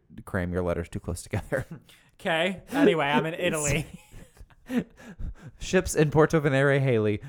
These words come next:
Speaker 1: First
Speaker 2: <laughs>
Speaker 1: Haley in port. <laughs> First Italian port. But I'm Manning. Uh,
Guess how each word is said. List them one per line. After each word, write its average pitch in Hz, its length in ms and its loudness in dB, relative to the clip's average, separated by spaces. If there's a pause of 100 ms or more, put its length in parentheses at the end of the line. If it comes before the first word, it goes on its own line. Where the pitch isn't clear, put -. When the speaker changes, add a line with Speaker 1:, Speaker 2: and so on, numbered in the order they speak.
(120)
Speaker 1:
First 202 260 6
Speaker 2:
<laughs> - 0 -
Speaker 1:
Haley 139 320 4
in 131 100 0
port. - 360 2 (600)
<laughs> - 680 -12
First 95 240 -2
Italian 87 460 -2
port. 90 340 0 (240)
But 113 140 4
I'm 117 180 2
Manning. 117 480 -2 (320)
Uh, 90 380 2